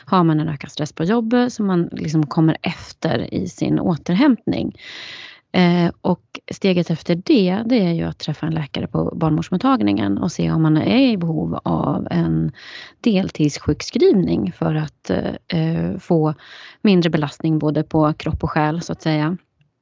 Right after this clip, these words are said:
Och, och en ökad chans till att, eh, träna mer om man behöver de delarna. Och då, där ska det här sjukintyget, tycker jag, och jag tror att, eh, Försäkringskassan håller med mig, att den här funktionsbedömningen som är gjord då utav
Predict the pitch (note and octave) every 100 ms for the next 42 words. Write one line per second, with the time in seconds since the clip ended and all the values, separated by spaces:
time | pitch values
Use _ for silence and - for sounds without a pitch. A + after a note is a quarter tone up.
0 | _ _ _ - F3+ E3 - E3+ - F3
1 | E3+ E3 D3 - D3+ - D3 - F3 E3+
2 | - - - - - D3 G3 F#4 - -
3 | _ - - - - - _ - E3 D3+
4 | D3+ D3+ D3+ A#1 D3 - - - - E3
5 | D3+ C3 D#3+ G3 A#3+ F3 G3 C4+ - D3
6 | E3 B3 F3+ D3+ D3+ D#3 - D3+ C4 C#4
7 | F#3+ F3 - - - - - - D#3 D#3+
8 | D#3 C#4 D#3+ F3+ - - - D#3 - D#3
9 | - - G3 F#3 - D#3+ - D#3 E3+ E3
10 | E3+ E3+ A3+ B3 G3+ D#3+ E3 - D#3+ E3
11 | E3+ D#3+ F#3 E3+ - E3 B3+ A#3+ F#3 E3+
12 | D#3+ D#3+ D#3+ D#3 F#3 B3+ A3+ E3+ D3+ D3+
13 | D#3+ F#3 D3+